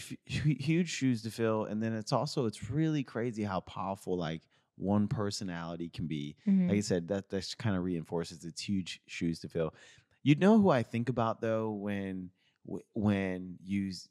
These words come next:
Speaker 1: when you mentioned, like, how generous he would be and he wouldn't tell anybody about it, like, your, your cousin Andrew is for sure
Speaker 2: Oh,
Speaker 1: like
Speaker 2: yeah.
Speaker 1: that. Like, I know him, and thousand, he's, he's,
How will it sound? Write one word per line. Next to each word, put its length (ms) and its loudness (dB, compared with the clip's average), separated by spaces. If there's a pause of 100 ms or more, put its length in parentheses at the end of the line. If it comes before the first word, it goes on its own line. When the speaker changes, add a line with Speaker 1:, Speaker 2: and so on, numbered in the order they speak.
(100)
Speaker 1:
when 160 0
you 260 -4
mentioned, 340 -4
like, 220 -4
how 220 -4
generous 520 -2
he 160 -8
would 160 -8
be 280 -10
and 100 -8
he 120 -4
wouldn't 340 -2
tell 260 -6
anybody 480 -6
about 400 -4
it, 140 -8
like, 300 -8 (380)
your, 360 0 (100)
your 240 -2
cousin 380 -6
Andrew 360 -8
is 320 -12 (180)
for 220 -4
sure 240 -6
Speaker 2:
Oh, 100 6
Speaker 1:
like 100 4
Speaker 2:
yeah. 120 -2
Speaker 1:
that. 140 -6
Like, 140 -10
I 120 -2
know 160 -2
him, 320 -6 (560)
and 440 -4 (280)
thousand, 580 2
he's, 500 -2
he's, 480 -2